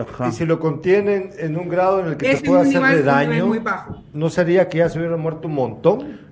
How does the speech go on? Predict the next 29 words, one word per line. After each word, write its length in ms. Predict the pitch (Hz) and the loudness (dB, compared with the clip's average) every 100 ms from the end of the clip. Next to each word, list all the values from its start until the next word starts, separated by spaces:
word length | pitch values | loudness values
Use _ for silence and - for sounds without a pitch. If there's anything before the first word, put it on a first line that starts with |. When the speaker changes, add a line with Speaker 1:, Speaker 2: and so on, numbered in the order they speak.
| - | -16
Speaker 1:
Bueno, 180 | - | -12
podría 260 | - 135 170 | -2 2 2
Speaker 3:
Segundo 160 | - 220 | 6 6
Speaker 1:
ser, 40 | |
o 60 | 180 | 8
a 40 | |
lo 120 | 156 | 6
mejor 160 | 139 196 | 6 4
Speaker 3:
argumento, 60 | 311 | 6
Speaker 1:
piensan 260 | 185 190 165 | 4 4 0
en, 200 | 143 135 | 0 0
eh, 220 | 127 107 | 0 2
Speaker 3:
tanta 100 | 147 | 4
Speaker 1:
algo 220 | 170 156 | 6 6
hasta 340 | 123 110 117 120 | 6 4 4 2
a 40 | |
largo 160 | 127 143 | 4 4
Speaker 3:
vacuna, 200 | 180 240 | 6 4
Speaker 1:
plazo. 260 | - 104 98 - - - - - - - - | 2 -6 -6 -18 -20 -20 -20 -20 -20 -20 -8
Speaker 3:
tanta 340 | 269 311 320 285 | -4 -2 0 -2
vacuna 460 | 262 285 330 320 | -2 -2 -2 -2
puede 200 | 294 294 | 0 0
sobrecargar 680 | 294 262 247 233 220 220 302 | 0 -2 -2 -6 -8 -2 0
el 120 | 302 | 0
sistema 420 | 240 226 277 277 | -2 -6 -4 -2
inmune 380 | 262 254 302 311 | -4 -4 -2 -2
de 120 | 269 | -2
un 140 | 269 269 | -2 0
niño. 380 | 330 277 - | 0 -2 -4